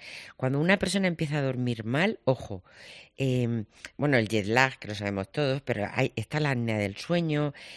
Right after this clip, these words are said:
el síndrome de las piernas inquietas, que hay muchísima gente que lo padece, eh, el dolor crónico, o sea,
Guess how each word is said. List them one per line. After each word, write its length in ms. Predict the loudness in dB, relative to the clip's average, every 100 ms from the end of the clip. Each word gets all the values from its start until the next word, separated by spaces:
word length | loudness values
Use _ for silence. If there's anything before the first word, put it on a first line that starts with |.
| -14 -4
el 180 | -2 0
síndrome 320 | -2 0 2
de 80 | 0
las 140 | -2
piernas 420 | -4 -4 -4 -4
inquietas, 540 | -4 -4 -2 -2 -2 -4
que 180 | -4 -2
hay 100 | 0
muchísima 600 | -2 -2 -2 -2 -4 -4
gente 260 | -6 -6
que 80 | -6
lo 100 | -4
padece, 520 | -2 -2 -2 -4 -12 -12 _ _ -20 -20 -20 -18 -20 -8
eh, 280 | -2 0 0 0
el 140 | 0
dolor 320 | 0 -2 -2
crónico, 460 | 0 2 2 0 -4
o 40 |
sea, 260 | -2 -2